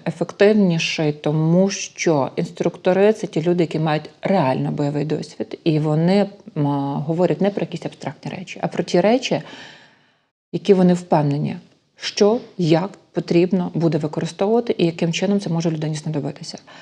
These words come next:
Тому це, відповідно, рівень вже психологічної готовності і мотивованості до навчання. Другий момент. Якщо людина бачить себе на тій чи іншій посаді,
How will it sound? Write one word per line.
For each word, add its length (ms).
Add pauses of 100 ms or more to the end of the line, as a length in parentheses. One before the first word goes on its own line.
(240)
Тому 320
це, 520
відповідно, 580
рівень 260
вже 200
психологічної 680
готовності 760
і 160
мотивованості 720
до 140
навчання. 520 (260)
Другий 300
момент. 340
Якщо 240
людина 300
бачить 340
себе 440
на 80
тій 160
чи 120
іншій 180
посаді, 560